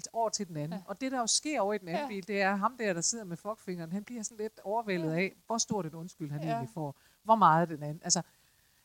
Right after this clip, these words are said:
Speaker 1: øhm, så der er også noget sjovt ved at overspille. Det var i
Speaker 2: Ja.
Speaker 1: virkeligheden også det, hun
Speaker 2: Ja.
Speaker 1: gjorde, ikke? Når jeg ringer og siger det der, så
Speaker 2: Ja.
Speaker 1: siger hun, "Det skal du ikke finde dig i."
Speaker 2: Ja.
Speaker 1: Så tænker jeg, "Ej, så stort er det måske
Speaker 2: Ja.
Speaker 1: ikke." Altså,
Speaker 2: Ja,
Speaker 1: det er jo
Speaker 2: ja.
Speaker 1: ikke sådan en,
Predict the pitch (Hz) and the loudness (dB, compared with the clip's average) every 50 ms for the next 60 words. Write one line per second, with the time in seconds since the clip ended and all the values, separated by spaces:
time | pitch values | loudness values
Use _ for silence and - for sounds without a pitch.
0 | _ - 202 190 185 180 170 160 165 165 160 156 156 175 - - - - 220 202 | _ -2 2 4 4 4 4 2 0 -4 -6 -8 -8 -10 0 2 4 4 8 8
1 | 190 170 202 220 233 254 - 247 220 226 233 226 - - - 247 226 220 214 - | 10 10 10 8 6 4 2 0 -2 -2 -2 0 2 2 4 4 4 2 2 0
2 | 202 190 180 156 - - - 190 175 190 214 214 - - - 156 156 147 196 196 | -2 -2 -2 -2 -4 -4 -2 -2 0 0 -2 -2 -4 -2 -2 -4 -2 0 0 0
3 | 196 220 226 262 254 240 202 190 190 180 190 - - 202 190 208 220 214 - 170 | 2 2 2 0 0 0 0 0 0 -2 -2 -2 -2 -2 -2 -2 -6 -6 -2 0
4 | 226 226 160 180 214 226 214 180 170 180 175 170 165 170 180 180 165 - - 175 | 0 4 4 4 4 2 0 -2 -4 -2 -2 -2 -4 -4 -4 -4 -2 -2 -2 0
5 | 165 160 156 147 - 180 175 170 156 175 214 214 196 196 180 165 - - 214 214 | 0 0 -2 -2 -2 -2 -2 -2 -2 -2 -2 -2 -2 -2 -4 -6 0 4 6 6
6 | - - - 165 151 151 - - 165 156 165 160 156 135 220 214 - - - 170 | 6 6 4 0 -2 -4 -4 -4 -4 -4 -4 -4 -4 -2 0 0 0 0 -2 -4
7 | 143 135 - - - 165 - 190 190 - - 196 190 160 147 151 160 147 139 135 | -4 -8 -8 -6 -4 -2 -2 -2 -2 -4 -2 -2 -2 0 0 -2 -4 -6 -8 -12
8 | - - 147 208 214 214 185 - - - - 196 190 190 269 247 - - 165 175 | -12 -10 -4 -2 -2 -2 -2 -4 -12 -6 -2 0 0 0 0 0 0 0 0 2
9 | 185 - 202 180 165 151 147 | 0 0 0 0 0 -2 -2